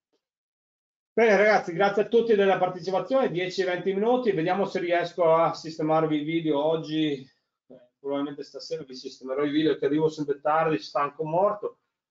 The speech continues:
ma ve li sistemo comunque, ok? Grazie a tutti della partecipazione, vi lascio con una giornata dove Paolo, vedete, eh, guarda, dove Paolo è riuscito a chiudersi delle operazioni in perdita. Riuscito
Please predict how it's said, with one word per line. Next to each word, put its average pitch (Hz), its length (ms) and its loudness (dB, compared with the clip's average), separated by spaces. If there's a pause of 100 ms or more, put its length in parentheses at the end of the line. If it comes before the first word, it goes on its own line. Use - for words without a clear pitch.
(260)
ma 135 200 2
ve 135 120 0
li 131 100 -2
sistemo - 420 -10
comunque, - 320 -8 (220)
ok? 220 480 2 (640)
Grazie 160 460 0
a - 20 -4
tutti 180 260 -4
della 156 220 -2
partecipazione, 160 880 -2
vi 139 180 0
lascio 151 480 0
con 156 460 2
una 120 320 -2
giornata 131 520 0
dove 113 280 -2
Paolo, 127 380 2
vedete, 131 160 -4
eh, 123 420 -16
guarda, 107 280 -18
dove 127 240 -6
Paolo 123 340 2
è - 20 -8
riuscito 117 380 -10
a - 100 -10
chiudersi 120 560 -4 (260)
delle 127 220 0
operazioni 113 760 -4
in 107 140 -10
perdita. 104 760 -10 (100)
Riuscito 196 960 0